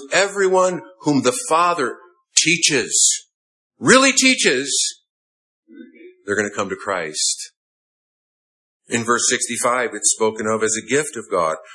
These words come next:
"Therefore I said to you that no one can come to me unless it has been granted,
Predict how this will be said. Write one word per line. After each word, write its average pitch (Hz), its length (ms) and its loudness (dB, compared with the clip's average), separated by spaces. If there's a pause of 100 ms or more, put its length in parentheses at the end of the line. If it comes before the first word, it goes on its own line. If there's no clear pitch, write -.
"Therefore 123 340 0
I 117 100 2 (120)
said 135 160 0
to 117 100 -8
you 107 60 -6
that 101 160 -4
no 113 120 0
one 123 180 -2
can 110 240 -6
come 131 260 -4
to 123 60 -10
me 107 140 -6
unless 113 380 -2
it - 120 -10
has 131 200 -4
been 135 180 -4
granted, 190 800 -6